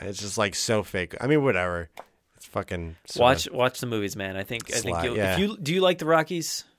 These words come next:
Speaker 1: Yeah, yeah,
Speaker 2: Like,
Speaker 1: yeah, of course.
Speaker 2: Colorado?
Speaker 1: Yeah.
Speaker 2: The, the baseball team?
Speaker 1: <laughs> Love, no. Yes, 'cause I was on 'em.
Speaker 2: Oh, oh, yeah, that's right.
Speaker 1: That's right. Yeah,
Speaker 2: So,
Speaker 1: I beat you in the President's Cup.
Speaker 2: those movies are, are, are awesome to begin with.
Speaker 1: Yeah.
Speaker 2: And when they added on to 'em and, like,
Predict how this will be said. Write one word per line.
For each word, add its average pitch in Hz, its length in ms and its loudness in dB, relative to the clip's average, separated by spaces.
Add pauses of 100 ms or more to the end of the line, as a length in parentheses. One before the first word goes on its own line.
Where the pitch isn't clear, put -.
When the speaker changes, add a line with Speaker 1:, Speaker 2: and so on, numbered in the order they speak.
(220)
Speaker 1:
Yeah, 254 260 0
yeah, - 160 -2
Speaker 2:
Like, 101 100 -2
Speaker 1:
yeah, 104 100 -6
of 135 140 -12
course. 113 180 -6
Speaker 2:
Colorado? 120 720 2
Speaker 1:
Yeah. 127 160 -6 (300)
Speaker 2:
The, 113 160 -4
the 110 180 -12 (460)
baseball 117 260 0
team? 117 220 -8 (420)
Speaker 1:
<laughs> - 400 -6
Love, 107 360 0
no. 110 360 2 (640)
Yes, 143 560 4
'cause 110 100 -4
I 110 80 4
was 107 140 2
on 95 180 0
'em. 78 160 -10 (160)
Speaker 2:
Oh, 240 240 2
oh, 156 60 -2
yeah, 214 160 0
that's 107 180 -8
right. 120 160 -4
Speaker 1:
That's 101 220 -6
right. 87 200 -6
Yeah, 101 140 2
Speaker 2:
So, 170 180 12
Speaker 1:
I 160 80 8
beat 117 140 4
you 104 80 4
in 98 80 0
the 90 60 -6
President's 90 320 -4
Cup. 90 80 -8
Speaker 2:
those 190 160 6
movies 156 260 6
are, 123 160 6
are, 120 240 4
are 117 320 2
awesome 131 380 2
to 107 40 -4
begin 101 280 -4
with. 127 200 -4 (280)
Speaker 1:
Yeah. 85 160 -6
Speaker 2:
And 123 80 -4
when 127 100 0
they 117 80 2
added 131 260 4
on 123 200 0
to 160 140 0
'em 156 200 -4 (160)
and, 120 100 -8
like, 104 200 -4